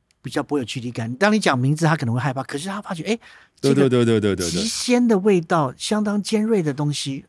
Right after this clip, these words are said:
Speaker 2: 对，对，对。
Speaker 1: 其实是类似的。
Speaker 2: 所以，所以豆乳鸡也不是把整块的豆腐乳都塞到鸡肉里面嘛，
Speaker 1: 是。
Speaker 2: 没有人这样干的嘛。
Speaker 1: 对。
Speaker 2: 哦。
Speaker 1: 我们台中的太阳饼也没塞太阳嘛。
Speaker 2: 啊，也对啦。哦，
Speaker 1: 对。
Speaker 2: 老婆饼里面吃了，里面也不会蹦出一个。
Speaker 1: 还是那个老笑话，老婆饼塞的是前妻啊。<laughs>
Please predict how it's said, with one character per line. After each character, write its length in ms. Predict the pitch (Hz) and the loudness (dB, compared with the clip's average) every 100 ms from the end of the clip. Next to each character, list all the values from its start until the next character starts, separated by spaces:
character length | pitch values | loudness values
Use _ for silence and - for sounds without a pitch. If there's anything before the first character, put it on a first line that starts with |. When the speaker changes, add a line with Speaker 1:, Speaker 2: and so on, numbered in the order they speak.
| _ | _
Speaker 2:
对， 220 | - 117 110 | -2 0 2
对， 160 | 110 | 2
对。 120 | 101 | 0
Speaker 1:
其 40 | 151 | 0
实 160 | 170 | 2
是 60 | 175 | 2
类 180 | 196 151 | 2 2
似 260 | - 156 | -2 -6
的。 60 | 120 | -4
Speaker 2:
所 80 | 156 | -2
以， 20 | |
所 0 | |
以 40 | - | 4
豆 160 | 196 | 4
乳 180 | 139 87 | 4 2
鸡 200 | - 120 | 4 4
也 100 | 104 | 4
不 140 | 71 | 0
是 120 | - 104 | -4 -2
把 120 | 92 | -2
整 200 | - 65 | -4 -6
块 180 | - 95 | -4 -4
的 60 | |
豆 160 | 90 104 | -2 -4
腐 160 | - | -4
乳 140 | 90 80 | -6 -6
都 100 | 90 | -6
塞 160 | - | -4
到 140 | 90 92 | -2 -4
鸡 200 | - 98 | -2 0
肉 120 | 98 | 0
里 140 | 67 | 0
面 200 | 64 123 | -2 0
嘛， 140 | 127 - | 0 -6
Speaker 1:
是。 80 | - | -6
Speaker 2:
没 100 | 92 | -2
有 100 | 139 | 0
人 160 | 71 85 | -2 -4
这 120 | 143 | -4
样 120 | 110 | -2
干 220 | 98 151 | -2 -2
的 80 | 69 | -4
嘛。 140 | 64 - _ | -14 -18 _
Speaker 1:
对。 100 | - | -4
Speaker 2:
哦。 240 | 107 127 87 - | 2 2 0 -6
Speaker 1:
我 120 | - 143 | -4 0
们 100 | 160 | 0
台 180 | 165 | 0
中 140 | 160 196 | 2 2
的 80 | 185 | 2
太 160 | 170 | 0
阳 160 | 160 139 | 0 0
饼 160 | 135 | -2
也 80 | 110 | -4
没 140 | 98 117 | -4 -6
塞 200 | - 127 | -6 -8
太 200 | - 113 | -8 -12
阳 200 | 87 - | -12 -10
嘛。 80 | - | -4
Speaker 2:
啊， 20 | |
也 140 | 90 76 | -4 -4
对 280 | 107 87 71 | -2 -2 -2
啦。 120 | 64 | -6
哦， 140 | 95 90 | -2 0
Speaker 1:
对。 80 | |
Speaker 2:
老 140 | 104 92 | 0 0
婆 160 | 98 | 0
饼 220 | 107 101 82 | 0 -2 -2
里 60 | |
面 320 | 85 98 85 78 | -2 -2 -4 -4
吃 260 | - 104 | -4 0
了， 80 | 101 | 0
里 120 | 78 | 0
面 180 | 85 92 | -2 -2
也 80 | 76 | -2
不 160 | - | -4
会 80 | 90 | -4
蹦 180 | 87 87 | -2 -6
出 220 | - 80 | -6 -8
一 100 | 78 | -8
个。 240 | 73 71 65 | -6 -6 -4
Speaker 1:
还 140 | - | -4
是 120 | 156 | 0
那 100 | 160 | 2
个 80 | 151 | 2
老 160 | 139 117 | 2 0
笑 180 | 127 135 | -2 -2
话， 160 | 131 | 0
老 160 | 123 123 | 2 0
婆 200 | - 135 | 0 -4
饼 180 | 123 113 | -4 -6
塞 220 | - 127 | -4 -4
的 100 | 117 | -4
是 100 | 123 | -6
前 300 | 110 117 90 | -6 -6 -6
妻 380 | 98 - 98 87 | -6 -6 -6 -8
啊。 140 | |
<laughs> 60 | 85 | 0